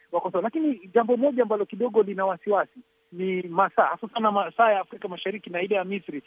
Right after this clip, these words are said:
inapishana kidogo. Hapo ndipo watu wana wasiwasi kwamba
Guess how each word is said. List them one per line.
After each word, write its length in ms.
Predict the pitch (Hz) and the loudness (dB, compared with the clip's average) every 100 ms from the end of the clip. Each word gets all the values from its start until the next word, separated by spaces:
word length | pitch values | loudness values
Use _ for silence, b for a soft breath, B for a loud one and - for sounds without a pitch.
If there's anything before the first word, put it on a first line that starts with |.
| B B | B B
inapishana 1120 | 175 190 185 190 190 180 - _ 180 254 208 170 | -2 0 2 4 4 4 -2 _ -4 0 0 -4
kidogo. 400 | 156 151 139 143 | -8 -6 -4 -4
Hapo 260 | 202 190 | -4 -4
ndipo 240 | 165 175 180 | -6 -4 -2
watu 180 | 190 175 | 0 -2
wana 140 | 160 | -4
wasiwasi 420 | 151 175 165 - | -6 -6 -8 -8
kwamba 260 | 160 147 | -12 -10